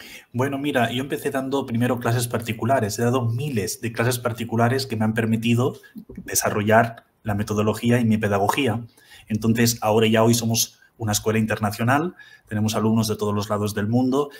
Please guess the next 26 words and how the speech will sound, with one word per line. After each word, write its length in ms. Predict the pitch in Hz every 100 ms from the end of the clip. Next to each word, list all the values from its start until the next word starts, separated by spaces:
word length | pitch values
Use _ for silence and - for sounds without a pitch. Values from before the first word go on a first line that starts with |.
| -
especialmente 640 | - - 110 208 107 107 110
de 100 | 104
Centroamérica, 720 | 104 104 104 107 113 117 117
Latinoamérica, 880 | 110 107 98 101 110 110 - 110 120
Estados 320 | - 101 101 110
Unidos, 560 | 107 113 110 113 - - - - -
Europa 380 | 87 92 98
también, 320 | 104 107 110 110
por 100 | -
supuesto. 600 | - 113 110 117 117 117 - - - _
Y, 440 | 120 139 156 151 -
bueno, 240 | 123 190
pues, 280 | 110 101 - _ _ - _ -
de 100 | 107
repente, 560 | 104 113 117 143 - -
no 140 | 113 113
te 80 | -
sabría 180 | 123
decir 220 | 117 120 120
cuántos 260 | 113 113
alumnos 380 | 110 117 113 -
somos, 380 | 120 135 147 - - -
pero 260 | 104 113
en 140 | 113 107
poco 240 | 117 117
tiempo 480 | 127 127 147 -